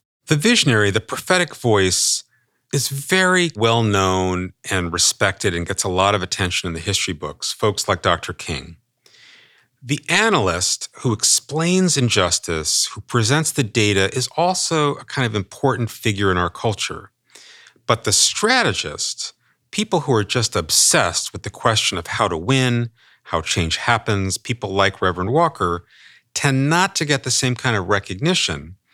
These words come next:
But I came to feel that we really need way, way more of them if we're gonna achieve big change in society.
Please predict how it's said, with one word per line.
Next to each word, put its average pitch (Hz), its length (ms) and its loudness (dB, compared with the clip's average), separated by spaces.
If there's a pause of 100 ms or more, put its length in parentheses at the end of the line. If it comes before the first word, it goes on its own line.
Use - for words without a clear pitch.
(560)
But 127 400 0
I - 60 -8
came 190 320 0
to 127 120 0
feel 127 500 2
that 98 340 0 (220)
we 131 100 -4
really 151 300 0
need 127 220 2
way, 120 340 0
way 120 260 0
more 113 320 2
of - 120 -4
them 92 360 -14 (420)
if - 220 -2
we're 120 60 2
gonna 101 160 2
achieve 87 360 -2
big 80 180 -4
change 80 380 -4
in 82 80 -6
society. 82 720 0